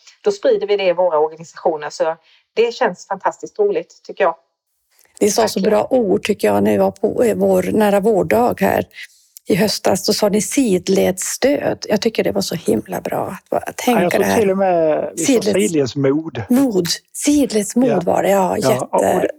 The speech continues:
Speaker 3: Ja, det är ett bra begrepp tycker vi också. Det, det är
Speaker 1: Mm.
Speaker 3: liksom någonstans så bygger man ju det här sidledsmodet som vi, vi gör nu. Eh, och, och, och ju modigare vi blir, jag och Camilla och våra kollegor då, våra andra kommunchefer,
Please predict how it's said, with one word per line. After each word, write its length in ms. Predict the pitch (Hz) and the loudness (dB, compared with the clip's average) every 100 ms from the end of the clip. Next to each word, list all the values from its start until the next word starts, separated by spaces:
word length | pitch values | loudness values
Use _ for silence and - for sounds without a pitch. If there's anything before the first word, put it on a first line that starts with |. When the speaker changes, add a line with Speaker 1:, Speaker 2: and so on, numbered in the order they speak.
| _ _ _ - - - - _ _ _ _ - | _ _ _ -18 -18 -20 -20 _ _ _ _ -2
Speaker 3:
Ja, 140 | 170 | 0
det 80 | 185 | 2
är 20 | |
ett 80 | 214 | 0
bra 120 | 233 | 0
begrepp 320 | 180 226 190 | 0 0 -2
tycker 180 | - 156 | -2 -2
vi 160 | 190 175 | 0 0
också. 280 | 180 - 143 | 0 -4 -4
Det, 120 | 160 | -2
det 60 | |
är 20 | 190 | -2
Speaker 1:
Mm. 120 | 190 | -2
Speaker 3:
liksom 240 | 170 180 | -2 -2
någonstans 380 | 196 175 - 202 | 0 0 -2 -2
så 80 | 180 | -2
bygger 360 | 160 214 131 135 | -2 -2 0 -2
man 120 | 156 | 0
ju 60 | |
det 60 | 202 | 0
här 80 | 190 | 0
sidledsmodet 720 | - 180 165 127 147 127 127 | 0 0 0 -2 -4 -6 -6
som 140 | - 151 | -6 -6
vi, 220 | 151 127 | -4 -4
vi 120 | 151 | -4
gör 280 | 151 139 135 | -2 0 0
nu. 260 | 202 170 123 _ _ _ _ _ | 0 0 -2 _ _ _ _ _
Eh, 120 | 135 135 | -4 -2
och, 260 | 151 247 | -4 -4
och, 320 | 185 151 151 | -2 -2 -2
och 180 | 180 170 | -2 -4
ju 100 | 160 | -2
modigare 340 | 170 185 175 170 214 | 0 0 0 0 0
vi 80 | 226 | 0
blir, 320 | 185 127 120 - - | -2 -2 -6 -12 -12
jag 220 | 165 156 | -4 -2
och 80 | 151 | -2
Camilla 500 | 160 165 214 202 185 | -2 0 0 0 0
och 300 | 180 180 - 185 | 0 -2 -4 -6
våra 240 | 160 185 147 | -2 0 0
kollegor 440 | 165 170 135 127 | 0 0 0 0
då, 240 | 175 143 131 | 0 0 -2
våra 200 | 147 156 | -2 -2
andra 180 | 139 131 | -4 -6
kommunchefer, 640 | 170 190 160 131 139 131 | -2 -2 0 -2 -2 -6